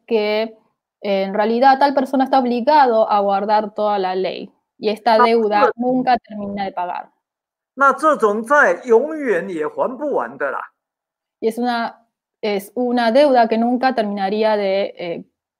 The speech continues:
Speaker 1: de cancelar.
Speaker 2: 请看第四节。
Speaker 1: Vamos a leer versículo cuatro.
Speaker 2: 第四节。
Speaker 1: Versículo cuatro.
Speaker 2: 那其实这种想靠律法称义的主张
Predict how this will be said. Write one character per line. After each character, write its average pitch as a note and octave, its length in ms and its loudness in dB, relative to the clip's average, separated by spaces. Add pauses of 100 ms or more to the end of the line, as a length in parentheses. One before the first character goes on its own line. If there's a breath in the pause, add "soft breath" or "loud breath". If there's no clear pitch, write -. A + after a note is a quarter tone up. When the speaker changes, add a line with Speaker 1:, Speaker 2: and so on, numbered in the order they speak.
Speaker 1:
de F3+ 180 -8
cancelar. F3 680 -2 (760)
Speaker 2:
请 G3 200 -6
看 G3 320 0
第 A3+ 220 -8
四 F3 500 -8
节。 B2 560 -8 (440)
Speaker 1:
Vamos B3 320 2
a A#3+ 80 6
leer A3 220 6
versículo A3 640 -2
cuatro. - 520 -2 (340)
Speaker 2:
第 G3 240 -4
四 G3+ 320 -2
节。 A#2 320 -16 (680)
Speaker 1:
Versículo C#4 580 0
cuatro. F3+ 540 -2 (460)
Speaker 2:
那 B3+ 60 2
其 C4 240 -2
实 A#3+ 240 2
这 C#4+ 220 6
种 G3+ 260 0
想 F#3 260 -2
靠 B3+ 280 2
律 B3+ 180 -4
法 E3+ 220 4
称 C4 320 -4
义 C4 100 -6
的 G3 100 0
主 E3+ 240 -10
张 A3 280 0